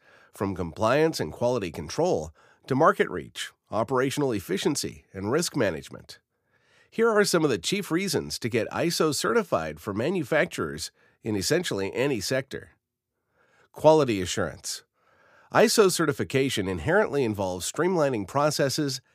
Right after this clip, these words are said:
and elevating quality standards. As a result, manufacturers can assure stakeholders and customers that their products meet or exceed established quality benchmarks. Global market access.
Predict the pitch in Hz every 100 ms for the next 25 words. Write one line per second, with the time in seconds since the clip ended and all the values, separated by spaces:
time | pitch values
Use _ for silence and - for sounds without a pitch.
0 | _ - 117 - 175 185 123 110 107 165
1 | 170 165 120 - 104 85 - - - -
2 | _ _ _ _ - 110 120 98 87 139
3 | 143 - 101 139 104 127 127 131 110 104
4 | 120 92 - 160 147 - 147 175 147 156
5 | 147 139 - 131 180 - 185 202 143 82
6 | - - - _ _ 110 95 85 - 151
7 | 147 - 117 147 208 - 113 76 - 190
8 | 196 117 80 85 139 131 139 113 - -
9 | 143 139 98 87 117 - 82 62 - -
10 | - _ _ _ _ _ _ _ _ _
11 | _ - 135 151 143 110 110 151 - 95
12 | 76 - 87 - - -